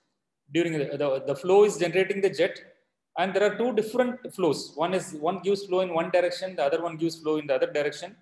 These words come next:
thereby creating the same effect, something like that of a valve. So we'll discuss this in detail if time permits later, but just, uh, imagine this is a totally different technology, S L E five thousand.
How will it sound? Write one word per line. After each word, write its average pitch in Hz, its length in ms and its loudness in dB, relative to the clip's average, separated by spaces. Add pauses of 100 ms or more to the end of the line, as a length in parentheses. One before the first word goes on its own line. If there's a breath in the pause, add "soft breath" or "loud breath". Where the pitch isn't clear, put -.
(420)
thereby 190 240 4
creating 190 420 2
the 175 80 -2
same 170 260 -2
effect, 160 240 -8
something 151 340 -8
like 139 140 -6
that 135 140 -4
of 139 160 -2
a 131 40 -2
valve. 131 300 -2 (840)
So 123 840 -4
we'll 185 120 -4
discuss 196 280 2
this 190 160 0
in 185 120 -4
detail 165 300 -2
if 160 140 -6
time 139 180 0
permits 135 400 -4
later, 120 300 -6 (100)
but 143 100 -8
just, 165 360 -6
uh, 139 240 2
imagine 175 420 -4
this 170 140 -6
is 160 120 -10
a 170 100 -4 (260)
totally 175 240 -2
different 151 280 -4
technology, 113 440 -4
S 123 140 -6
L 127 60 -4
E 127 40 0
five 101 200 -4
thousand. - 280 -16